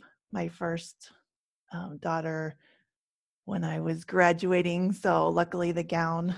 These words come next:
<laughs> was really big and my belly fit underneath of it. And we were just really excited to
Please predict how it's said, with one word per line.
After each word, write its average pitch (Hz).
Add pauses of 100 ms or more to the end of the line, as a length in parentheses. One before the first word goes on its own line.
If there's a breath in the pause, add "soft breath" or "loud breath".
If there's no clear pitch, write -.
(120 loud breath)
<laughs> -
was 202 (140)
really 208
big 214
and 175
my 170
belly 175
fit 180
underneath 180
of 214
it. 240
And 170 (760 loud breath)
we 226
were 262
just 311
really 233
excited 214
to 180